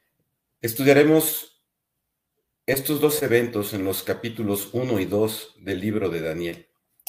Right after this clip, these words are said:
Antes de comenzar, me gustaría que me acompañaran con una oración. Bendito Padre, te damos muchas gracias por la oportunidad que estamos teniendo esta mañana de estar reunidos en tu nombre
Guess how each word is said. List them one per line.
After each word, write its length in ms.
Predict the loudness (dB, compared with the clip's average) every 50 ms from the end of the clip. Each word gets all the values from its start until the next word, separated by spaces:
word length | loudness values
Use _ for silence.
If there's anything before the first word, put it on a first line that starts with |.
| -10 -10 _ _ _ _ _ _ _ _ _ _ _ _ _ _ _ _ _ _ _ 2 2
Antes 220 | 2 4 4 2
de 100 | 2 0
comenzar, 640 | 0 0 0 0 0 2 4 2 2 2 0 -10 -8 -6
me 80 | -6
gustaría 360 | -4 -4 -2 -2 0 0 0
que 80 | -4 -2
me 120 | -4 -4
acompañaran 580 | -4 -4 -2 0 0 0 2 2 2 2 0 -2
con 140 | -4 -4 -2
una 280 | -2 -2 -2 -2 0 0
oración. 420 | 0 0 0 -4 -4 -6 -8 -10 -12 -18 -20 _ _ _ _ _ _ _ _ _ _ _ _ _ _ _ _ _ _ _ _ _ _ _ _ _ _ _ _ _ _ _ _ _ _ _ _ _ _ _ _ _ _ _ _
Bendito 380 | -8 -6 -6 -4 -4 -4 -4 2
Padre, 560 | 6 6 6 6 4 2 -2 -8 -12 -20 _ _ _ _ _ _ _ _ _ _ _ _
te 100 | -12 -8
damos 300 | -4 -2 -2 -2 -2 -2
muchas 260 | -4 -6 -4 -4 -4
gracias 380 | -2 0 0 0 -2 -4 -10 -8
por 160 | -8 -8 -6
la 80 | -6 -6
oportunidad 560 | -6 -8 -10 -10 -10 -8 -6 -6 -6 -6 -8
que 80 | -12
estamos 580 | -10 -6 -4 -4 -4 -4 -8 -8 -10 -14 -16 _ _ _ _ _ _ -8
teniendo 380 | -6 -4 -4 -2 -2 -2 -2
esta 200 | -4 -4 -4 -6
mañana 600 | -6 -6 -4 -4 -4 -4 -4 -4 -6 -6 -10 _ _ _ _ _ _ _ _ _
de 60 | -10
estar 320 | -10 -8 -2 0 0 2 2
reunidos 600 | 2 0 0 0 -2 -2 0 0 0 -2 -4 -6
en 120 | -10 -8
tu 100 | -8 -6
nombre 540 | -6 -4 -2 -2 -2 -2 -2 -4 -8 -14